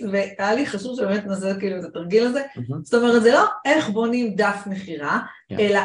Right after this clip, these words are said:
Speaker 1: איך הלקוח מקבל את התוצאה שלו. מה התוצאה שהלקוח רוצה?
Speaker 2: התוצאה
Speaker 1: סליקות.
Speaker 2: הנחשקת.
Speaker 1: התוצאה הנחשקת שלנו זה סליקות. אז אנחנו צריכים לדעת את
Speaker 2: מהמם.
Speaker 1: הסליקות. אז ההבדל בין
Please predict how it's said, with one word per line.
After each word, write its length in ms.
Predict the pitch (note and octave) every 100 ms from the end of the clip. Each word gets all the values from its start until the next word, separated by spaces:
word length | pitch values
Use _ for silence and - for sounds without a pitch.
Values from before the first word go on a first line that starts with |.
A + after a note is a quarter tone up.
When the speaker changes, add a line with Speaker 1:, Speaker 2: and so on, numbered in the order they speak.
| -
Speaker 1:
איך 240 | C#4+ E4+ D4+
הלקוח 420 | G3 G3 C#4 B3
מקבל 260 | G3 A3 D#4
את 80 |
התוצאה 480 | A#3 G#3+ - C#4 D#4+
שלו. 460 | - F4+ B3+ G3+ -
מה 140 | A#3 B3
התוצאה 340 | - G#3 G2
שהלקוח 340 | F#3+ F#3+ - F#3+
רוצה? 240 | F3 E3+ -
Speaker 2:
התוצאה 320 | F#2+ - A#2
Speaker 1:
סליקות. 140 | A#2
Speaker 2:
הנחשקת. 580 | A2+ - - A2+ - G2+ C#3+
Speaker 1:
התוצאה 440 | G#3+ C#4 B3 D#4
הנחשקת 500 | D4+ C#4 G#3+ G#3+ A#3
שלנו 360 | G#3+ F#3+ F#3 -
זה 120 | G#3+
סליקות. 440 | - D4+ D#4 G4+ G4 G4 - - _ _ _ -
אז 160 | A3+ G3 - -
אנחנו 300 | G3+ - G#3+
צריכים 280 | - D#4+ D#4
לדעת 560 | A#3 G3+ G3 G#3+ E4
את 40 | -
Speaker 2:
מהמם. 140 | -
Speaker 1:
הסליקות. 400 | - A3 G3+ F3+
אז 100 | F3
ההבדל 500 | F#3+ F#3 G3 B3+ A#3+
בין 220 | G#3 G3